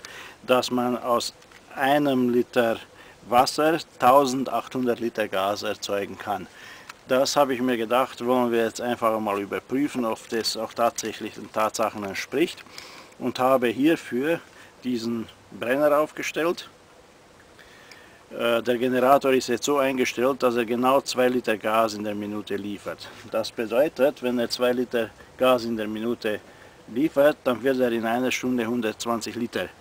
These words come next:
Gas liefern. Jetzt habe ich das Ganze hin und her und kreuz und quer gerechnet. Endergebnis ist, es, äh,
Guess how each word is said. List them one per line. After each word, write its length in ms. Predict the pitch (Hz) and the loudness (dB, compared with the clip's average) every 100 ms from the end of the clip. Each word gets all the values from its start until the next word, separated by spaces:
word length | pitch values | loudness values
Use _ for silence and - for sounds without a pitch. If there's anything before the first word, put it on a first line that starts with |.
| - | -10
Gas 340 | - 104 98 - | -2 0 0 -2
liefern. 460 | 110 101 - 85 - - - - - - - - - - - | -6 -8 -10 -12 -16 -20 -20 -20 -20 -20 -20 -20 -20 -20 -6
Jetzt 160 | 120 | 0
habe 160 | 143 147 | 4 4
ich 80 | 127 | 4
das 120 | 135 | 0
Ganze 300 | 156 156 135 | 2 2 2
hin 220 | 127 160 | 2 4
und 180 | 147 123 | 2 2
her 220 | 135 156 | 2 2
und 100 | 139 | 2
kreuz 300 | 117 131 135 | 4 4 4
und 100 | 120 | 0
quer 260 | - 120 165 | -2 4 4
gerechnet. 760 | 123 117 131 - 160 196 - - - | 4 2 0 0 -2 -2 -6 -14 -16
Endergebnis 760 | 202 156 151 127 127 127 127 104 | -4 0 2 2 0 -2 -2 -2
ist, 300 | 131 165 - | 0 0 -2
es, 580 | - 139 - - - - | -6 -4 -4 -4 -6 -8
äh, 480 | 139 123 120 117 | -4 -2 0 -2